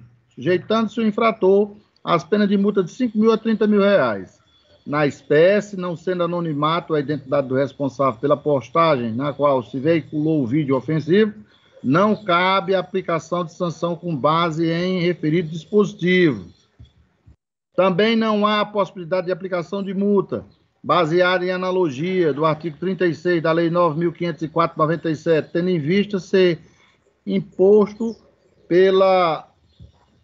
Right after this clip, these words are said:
pela hermenêutica jurídica que normas impositoras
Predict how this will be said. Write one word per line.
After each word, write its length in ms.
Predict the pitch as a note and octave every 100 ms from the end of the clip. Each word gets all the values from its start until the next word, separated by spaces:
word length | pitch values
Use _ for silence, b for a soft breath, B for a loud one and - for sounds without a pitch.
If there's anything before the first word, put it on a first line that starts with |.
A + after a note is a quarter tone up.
| _ _ _ _ _ _ _ _
pela 320 | E3+ F3+ F3+
hermenêutica 800 | F#3+ F#3+ G#3 F#3 G3 G#3+ G#3 F3
jurídica 420 | C3 C#3 G3+ G3+
que 160 | F3+ F#3
normas 640 | D#3+ F#3+ B3 A3+ G#3 D3+
impositoras 1300 | F3+ F3+ D#3+ F3+ F#3 D3+ D#3 - E3+ G3+ G#3 D3+ A2